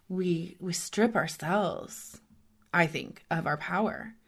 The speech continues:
I love what you're saying, that that is unnecessary to go back there and get that, whatever it is that we're seeking. I, I mean, it's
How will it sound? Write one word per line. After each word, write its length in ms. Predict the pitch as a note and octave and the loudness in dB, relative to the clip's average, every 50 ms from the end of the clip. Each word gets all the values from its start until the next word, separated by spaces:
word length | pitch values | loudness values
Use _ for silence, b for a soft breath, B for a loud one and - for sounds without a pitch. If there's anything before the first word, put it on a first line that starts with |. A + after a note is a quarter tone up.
| B B B B B B B B B B - - | B B B B B B B B B B -2 2
I 100 | F3+ F#3 | 4 6
love 260 | F#3 F#3+ G3 G3 G3 | 8 8 8 8 8
what 140 | G3 - - | 8 6 6
you're 80 | E3+ | 4
saying, 180 | E3 - D#3+ D#3+ | 2 2 0 0
that 140 | D3+ D3 - | 0 0 2
that 180 | E3+ D#3+ - - | 2 2 4 4
is 160 | E3+ D3 - - | 2 0 0 0
unnecessary 1120 | - F3 G3 A3+ A3+ G#3+ F3+ D3 - - - E3+ - - - G2+ - F2 E2+ - - - - _ _ _ _ _ _ _ _ _ _ _ _ _ _ _ _ _ _ - | 2 6 10 12 12 12 12 8 2 2 -4 -4 -4 -4 -6 -6 -6 -6 -10 -12 -14 -18 -20 _ _ _ _ _ _ _ _ _ _ _ _ _ _ _ _ _ _ -2
to 80 | F#3+ | -2
go 200 | F3+ F#3 F#3 F3+ | 4 6 6 8
back 300 | F3+ E3 C#3 D3 D3 - | 10 10 8 8 4 0
there 300 | - D3 C#3+ C#3 C3+ C#3 B B B B B B | -2 0 2 2 2 0 B B B B B B
and 160 | - D#3 E3+ | -2 0 4
get 180 | E3+ F3+ F3+ F3 | 6 4 4 6
that, 260 | E3+ C#3+ B2+ - - _ _ _ _ - - _ _ _ _ _ - - | 4 2 2 2 -2 _ _ _ _ -20 -20 _ _ _ _ _ -12 -2
whatever 380 | G#3 G#3 A3 A3 A#3+ A#3+ B3 A#3+ | 6 8 8 10 10 10 10 10
it 100 | A3 G#3 | 10 10
is 80 | G#3 G3 | 10 8
that 120 | F3+ - | 8 6
we're 100 | - E3 | 6 4
seeking. 400 | - - G#3 G3 - D#3 D#3 D3+ | 2 2 -2 -2 -2 -2 0 2
I, 200 | D#3 - - D3 | 2 4 4 6
I 40 | F3 | 6
mean, 200 | G3+ F#3+ E3+ D#3 | 8 8 6 6
it's 220 | B2+ - - - | 2 -2 -4 -12